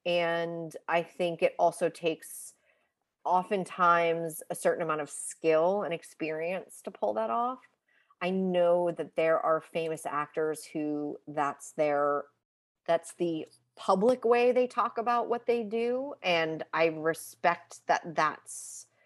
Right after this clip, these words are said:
how they talk about it publicly in their process. You know, I have some suspicions about how they do that. And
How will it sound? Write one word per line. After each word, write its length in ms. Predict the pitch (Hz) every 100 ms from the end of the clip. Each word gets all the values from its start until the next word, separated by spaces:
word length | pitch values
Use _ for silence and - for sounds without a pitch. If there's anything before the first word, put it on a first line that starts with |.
| _ _ _
how 300 | - 180 170
they 240 | 160 170 160
talk 320 | - 151 -
about 280 | 151 147 147
it 180 | 143 -
publicly 600 | - 147 156 180 214 226
in 100 | 226
their 160 | 220 220
process. 840 | - 226 226 240 254 247 - - - _ _ _ -
You 140 | 180
know, 300 | 160 151 156 -
I 200 | 170 170
have 280 | 175 165
some 220 | 165 175 160
suspicions 800 | - 160 - 165 175 160 156
about 480 | 156 139 143 143 147 - _ _ _ _
how 260 | - 180 170
they 160 | 165
do 260 | 151 147 151
that. 320 | 175 247 - _ _ -
And 340 | 160 160 156